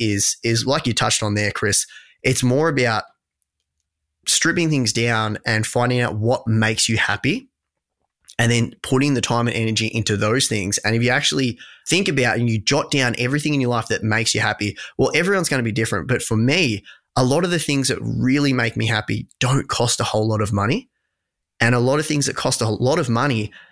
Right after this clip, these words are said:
is actually the marketing machine at work and, like, what society tells you how to live your life or how to have a good life. It's sort of the,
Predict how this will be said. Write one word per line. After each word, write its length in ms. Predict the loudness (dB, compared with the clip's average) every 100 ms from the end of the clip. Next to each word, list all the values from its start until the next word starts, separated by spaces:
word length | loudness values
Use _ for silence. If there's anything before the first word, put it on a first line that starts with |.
| _ _ -4
is 180 | -4 0
actually 720 | -2 0 0 2 2 2 -2 -6 _ _ _ -4
the 200 | 2 4
marketing 520 | 4 2 0 0 2
machine 400 | 2 0 0 -2
at 80 | -2
work 380 | 0 0 0
and, 120 | -2 0
like, 180 | -2
what 240 | 0 -2 0
society 580 | 0 0 0 0 -2 -2
tells 340 | -2 -2 0
you 140 | -2
how 240 | -2 0 0
to 80 | 0
live 200 | -2 -2
your 100 | 0
life 240 | 0 0
or 80 | -2
how 240 | 0 0 0
to 120 | -2
have 200 | -2 -2 -6
a 60 |
good 240 | -2 -2 0
life. 260 | 0 -2
It's 140 | -2 0
sort 180 | 0
of 120 | 0 0
the, 200 | -2